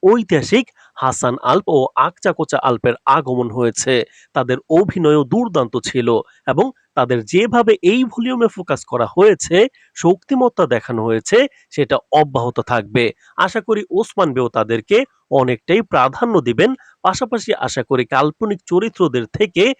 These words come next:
বেশি পরিচালক এই ঐতিহাসিক চরিত্রদের ফুটিয়ে তুলবেন সিরিজে। ইতিহাস অনুযায়ী তাদের ফুটিয়ে তুলতে পারলে দর্শকও ভালোভাবে নিবে।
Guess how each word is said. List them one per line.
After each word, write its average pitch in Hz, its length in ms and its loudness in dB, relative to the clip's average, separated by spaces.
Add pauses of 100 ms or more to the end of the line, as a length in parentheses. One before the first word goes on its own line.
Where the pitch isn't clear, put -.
(240)
বেশি 156 320 0 (140)
পরিচালক 175 500 0 (120)
এই 202 160 2 (140)
ঐতিহাসিক 233 640 0
চরিত্রদের 180 580 0 (380)
ফুটিয়ে 175 320 0
তুলবেন 120 360 0
সিরিজে। 120 460 0 (320)
ইতিহাস 214 420 -4 (120)
অনুযায়ী 139 420 0 (300)
তাদের 127 280 -2
ফুটিয়ে 190 400 -4
তুলতে 127 340 -6
পারলে 135 420 2 (320)
দর্শকও 127 600 -2
ভালোভাবে 120 600 0
নিবে। 120 340 0